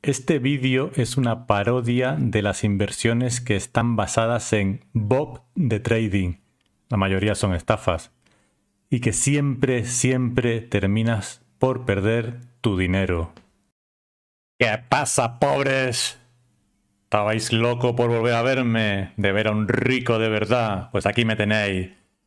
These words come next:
Sé que tenéis de ganas de ser como yo. Pues lo tenéis jodido. Para ser como yo hay que ser listo. Y no estoy viendo muchos por aquí.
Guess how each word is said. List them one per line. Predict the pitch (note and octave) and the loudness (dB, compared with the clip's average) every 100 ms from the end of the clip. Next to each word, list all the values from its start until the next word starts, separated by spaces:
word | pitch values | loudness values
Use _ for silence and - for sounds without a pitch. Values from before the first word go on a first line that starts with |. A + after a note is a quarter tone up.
| _ | _
Sé | - A#2+ | -2 0
que | A#2 A2 | 0 0
tenéis | G#2 A2 A2 | 0 0 0
de | G2+ | 0
ganas | A2 G#2+ G#2 | 0 0 0
de | G#2+ | 0
ser | A#2+ A2+ | 0 0
como | A2+ G#2+ | 0 0
yo. | G#2 A2+ G2+ F#2+ _ _ _ _ _ _ | 0 0 -2 -8 _ _ _ _ _ _
Pues | F#3 E3 | -2 0
lo | D#3+ | 0
tenéis | D#3 D3 C3+ | 0 0 -2
jodido. | B2 B2+ B2 B2 A2+ G#2+ G2 F#2 - - | 0 0 2 0 0 0 -2 -4 -10 -2
Para | A2 G#2+ | 0 0
ser | - B2+ A#2+ B2 | 0 0 0 0
como | C3 A#2+ A2+ A2+ - | 0 0 -2 -4 -6
yo | - C3+ C3 B2 D3+ | -2 0 0 -2 -2
hay | B2+ | -2
que | - | 0
ser | - A#2+ | 0 0
listo. | A2 B2+ B2 - A#2 G2+ F#2+ - _ _ - | 0 0 -2 -2 0 0 -4 -12 _ _ -4
Y | A#2 | -2
no | B2 | 0
estoy | A#2+ B2 A#2 | 0 0 0
viendo | A2 A2+ A2 G#2 | 2 0 0 0
muchos | G2+ G2+ G2 | 0 0 -2
por | - G2+ | 0 0
aquí. | F#2 - G#2 | 0 0 0